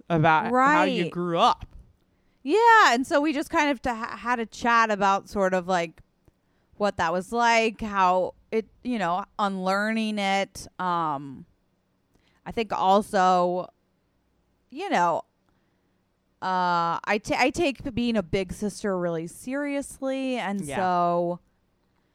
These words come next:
Speaker 2: I think before it was like, s-, uh, sex is not good in my house. It's like I didn't know how to have those conversations with her.
Speaker 1: No.
Speaker 2: I was just so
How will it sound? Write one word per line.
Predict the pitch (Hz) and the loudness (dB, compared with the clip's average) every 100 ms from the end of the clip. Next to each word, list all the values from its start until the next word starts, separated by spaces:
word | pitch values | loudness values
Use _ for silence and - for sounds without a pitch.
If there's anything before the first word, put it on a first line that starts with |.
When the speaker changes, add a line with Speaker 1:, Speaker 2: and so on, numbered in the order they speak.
| _ - | _ -6
Speaker 2:
I | 208 | -4
think | 220 233 208 | -2 -6 -4
before | 202 190 - 233 240 | -4 -4 -2 2 2
it | 202 | 0
was | 208 190 | -2 -2
like, | 190 180 | -2 -4
s-, | - - - _ _ | -12 -20 -20 _ _
uh, | - 226 | -10 -10
sex | - - 247 240 - | -12 -8 -4 -4 -4
is | 240 190 | -6 -6
not | 202 185 190 - | -2 -2 -2 0
good | 190 208 | 2 2
in | 214 | 0
my | 190 185 | -4 -4
house. | 185 180 196 247 | -2 0 0 -2
It's | 262 | -6
like | 233 202 | -6 -2
I | 208 | -2
didn't | 226 247 | -2 -2
know | 226 | -2
how | 220 220 | 0 -2
to | 214 | -2
have | 202 196 190 | -2 -2 -2
those | 190 185 | -4 -8
conversations | - 196 180 175 - 208 220 202 170 | -4 -4 -4 -8 -4 -4 -4 -8 -10
with | 170 | -10
her. | 170 156 | -6 -6
Speaker 1:
No. | 156 | -4
Speaker 2:
I | 165 | -4
was | 175 170 | -4 -4
just | 185 185 - | -8 -8 -8
so | 196 180 175 170 170 170 170 | -2 0 2 2 0 -2 -4